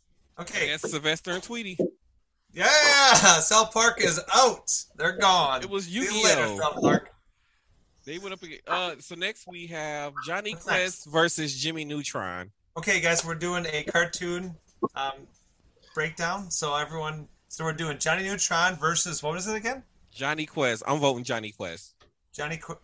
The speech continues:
Speaker 2: Johnny Quest versus Johnny Neutron?
Speaker 3: Johnny Quest versus Jimmy Neutron, Boy
Speaker 2: Okay.
Speaker 3: Genius.
Speaker 2: Okay, so, okay, so Jimmy Neutron.
Speaker 1: Johnny Quest was a cartoon?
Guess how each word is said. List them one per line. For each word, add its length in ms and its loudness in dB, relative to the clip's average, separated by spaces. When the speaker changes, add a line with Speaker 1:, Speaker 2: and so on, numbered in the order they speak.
Speaker 2:
Johnny 260 -4
Quest 360 -2
versus 240 -4
Johnny 300 -6
Neutron? 560 -6
Speaker 3:
Johnny 340 -2
Quest 400 0
versus 400 -4
Jimmy 260 -8
Neutron, 580 -8
Boy 140 -4
Speaker 2:
Okay. 240 -8
Speaker 3:
Genius. 400 -16
Speaker 2:
Okay, 300 -10
so, 260 -8
okay, 240 -12
so 220 -8
Jimmy 220 -10
Neutron. 260 6
Speaker 1:
Johnny 140 2
Quest 360 4
was 180 4
a 360 0
cartoon? 420 4